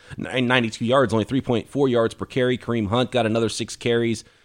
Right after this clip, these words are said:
Kareem Hunt involved in the pass game as well. He was actually the Browns' leading receiver with six catches. And, uh,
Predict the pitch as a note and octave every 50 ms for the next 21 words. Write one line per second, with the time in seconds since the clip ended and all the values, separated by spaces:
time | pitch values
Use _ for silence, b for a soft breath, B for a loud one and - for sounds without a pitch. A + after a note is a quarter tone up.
0 | b b - C3+ B2+ A#2+ G#2+ F#2 A#2 A#2+ A#2+ - - - A#2 G#2+ F#2 F#2 A2 A2
1 | G#2+ G#2+ G#2+ G#2 F#2+ - A2+ G2+ F#2 - - A#2+ A#2 B2 A#2 - - - A2+ A2
2 | A2 G2 - F#2+ F2+ E2 E2+ E2 G#2 A#2 A#2+ A2+ G#2+ G2+ A2 A2+ G#2 G2+ G#2 G2+
3 | - - G#2+ F#2 F2 - G#2 G#2 G#2 G2+ F2+ E2 F2 G2 G#2+ G#2 G2 F2+ E2+ E2+
4 | - - - A#2 A#2+ G#2+ G#2+ F#2+ F#2 E2+ - - - A#2 - - - - - -
5 | G2+ E2+ F2+ - - F2 E2+ - - B B B B B B B G2 G2 F#2+ F#2
6 | F2+ F#2 F#2 F2+ F2+ F2 E2+ D#2+